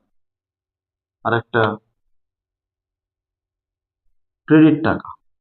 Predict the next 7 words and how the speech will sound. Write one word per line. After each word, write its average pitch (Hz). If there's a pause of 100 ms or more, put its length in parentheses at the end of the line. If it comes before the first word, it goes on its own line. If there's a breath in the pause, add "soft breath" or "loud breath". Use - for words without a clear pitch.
(1600)
এখন 156
দেখ, - (1080)
প্রথমে 160
কি 175
আছে? 147
প্রাপ্য 143 (120)
হিসাব, 127